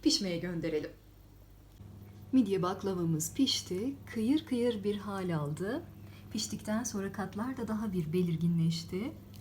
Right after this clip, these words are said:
Çıtır çıtır bir yapısı var. Biraz ılıdıktan sonra soğuk şerbetiyle buluşturalım.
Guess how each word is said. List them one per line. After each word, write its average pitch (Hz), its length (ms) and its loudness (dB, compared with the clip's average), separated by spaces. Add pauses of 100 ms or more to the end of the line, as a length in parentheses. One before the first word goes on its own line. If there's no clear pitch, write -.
(260)
Çıtır - 300 -4
çıtır 175 340 -2
bir 175 80 2
yapısı 185 440 -2
var. 269 260 -2
Biraz 254 340 -2
ılıdıktan 180 480 0
sonra 226 300 -4
soğuk 233 300 -6
şerbetiyle 175 640 -2
buluşturalım. 165 540 -2